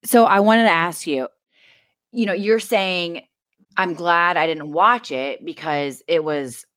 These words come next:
a lot to see this." However, however, had you watched it, do you think maybe you wouldn't have gone through this misery for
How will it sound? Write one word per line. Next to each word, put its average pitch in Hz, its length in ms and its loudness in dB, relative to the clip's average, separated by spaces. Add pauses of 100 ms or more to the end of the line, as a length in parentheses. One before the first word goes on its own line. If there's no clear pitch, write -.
(160)
a 156 60 -4
lot 147 380 2
to - 80 -20
see 254 280 -6
this." 123 580 -10
However, 170 920 0 (600)
however, 170 680 -2 (320)
had 220 400 -2
you 196 180 -10
watched 170 640 0
it, 104 300 -10 (560)
do 180 80 -14
you 214 60 -6
think 208 260 -6
maybe 202 840 -4 (140)
you 185 180 -6
wouldn't 180 280 0
have 170 160 -8
gone 165 400 2
through 175 180 -4
this 165 220 -4
misery 170 580 -4
for 156 340 -10